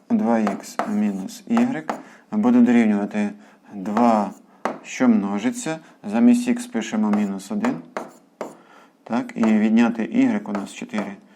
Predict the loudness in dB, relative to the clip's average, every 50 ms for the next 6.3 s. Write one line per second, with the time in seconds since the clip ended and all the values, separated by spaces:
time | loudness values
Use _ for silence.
0 | -12 -12 -10 -10 -8 -8 -6 -4 -2 0 2 2 2 0 -2 -4 -8 -10 -14 -18
1 | -20 -20 -20 _ -4 0 2 2 2 2 2 2 2 2 2 2 4 4 4 2
2 | 2 2 4 6 6 6 6 4 2 0 0 0 2 2 2 2 2 2 0 -2
3 | -4 -4 -2 0 2 2 2 0 0 -4 -6 -4 -2 -2 -2 -2 -4 -8 -12 -12
4 | -12 -12 -14 -20 _ _ _ -12 -12 -12 -14 -20 _ _ -20 -20 -20 -20 -20 -20
5 | _ -2 2 4 4 6 4 4 2 2 0 2 2 2 2 0 0 -2 -2 -2
6 | -2 -2 -2 -2 -2 -2